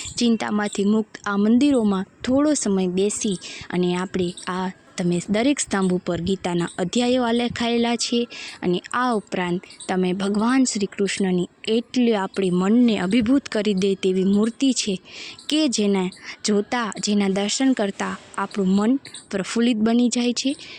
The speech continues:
તો એના દર્શન કરી લઈએ અને આ તમે ગીતાના અધ્યાયો જોઈ શકો છો. તો મિત્રો અહીં ભગવાન શ્રી કૃષ્ણના દર્શન કરી લઈએ. ત્યારબાદ ભગવાન શ્રી કૃષ્ણના મોટા ભાઈ એટલે કે બલદેવજી, તેના પણ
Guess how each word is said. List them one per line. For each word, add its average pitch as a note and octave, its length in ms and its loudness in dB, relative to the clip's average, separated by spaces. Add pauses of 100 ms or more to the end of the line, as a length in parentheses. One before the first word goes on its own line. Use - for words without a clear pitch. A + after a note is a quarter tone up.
(200)
તો F3+ 100 0 (180)
એના F#3+ 240 0
દર્શન G3 420 0
કરી A#3+ 260 0
લઈએ C4 260 0 (120)
અને F#3+ 260 -2
આ F#3 140 -4
તમે F#3 280 -2 (160)
ગીતાના F3 640 -2
અધ્યાયો G#3+ 440 0
જોઈ B3 220 2
શકો C4 320 -2
છો. F4 240 -2 (400)
તો A3 140 -2
મિત્રો G#3 300 0 (460)
અહીં F3+ 320 -2 (200)
ભગવાન A3 380 2
શ્રી A3 180 -2
કૃષ્ણના F3 540 -2
દર્શન G3+ 460 2
કરી D#4+ 220 2
લઈએ. G#3 280 2 (340)
ત્યારબાદ F#3+ 540 -2 (120)
ભગવાન A#3 380 2
શ્રી A#3 200 0
કૃષ્ણના F#3+ 520 0
મોટા F#3 400 0
ભાઈ G#3 460 -2
એટલે F3+ 240 0
કે F#3 180 0
બલદેવજી, F#3+ 680 0 (400)
તેના G#3 300 0
પણ F#3+ 240 -4